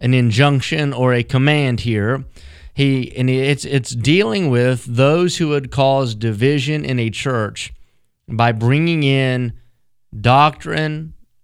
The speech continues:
that is unbiblical and runs contrary to what the church has, uh, stated as their doctrinal position.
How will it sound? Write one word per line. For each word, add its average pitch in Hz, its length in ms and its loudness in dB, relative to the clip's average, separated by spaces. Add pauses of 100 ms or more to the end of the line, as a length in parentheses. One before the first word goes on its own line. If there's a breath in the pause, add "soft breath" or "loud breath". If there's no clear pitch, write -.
(120)
that 117 160 2
is 101 140 0
unbiblical 147 880 0 (920)
and 104 160 0
runs 113 180 2
contrary 139 600 0
to 123 80 0
what 123 180 0
the 120 80 -2
church 135 640 -2 (520)
has, 117 380 0
uh, 110 260 0
stated 127 380 0
as 107 200 0
their 131 140 2
doctrinal 120 520 0
position. 110 680 -2